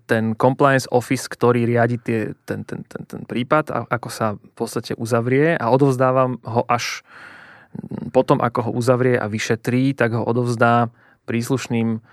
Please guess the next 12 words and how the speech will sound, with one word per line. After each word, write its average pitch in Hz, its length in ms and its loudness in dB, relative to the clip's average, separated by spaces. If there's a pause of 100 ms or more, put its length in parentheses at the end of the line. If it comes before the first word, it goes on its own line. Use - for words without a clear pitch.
(460)
o, 123 320 -2
útvarom 117 400 0
na 117 80 2
nejaké 113 320 -2
doriešenie. 107 640 -4
Čiže - 240 -6
z - 80 -10
pohľadu 127 320 0
pracovného 135 480 -2
práva 123 240 -2
sme 120 160 -6
sa - 80 -12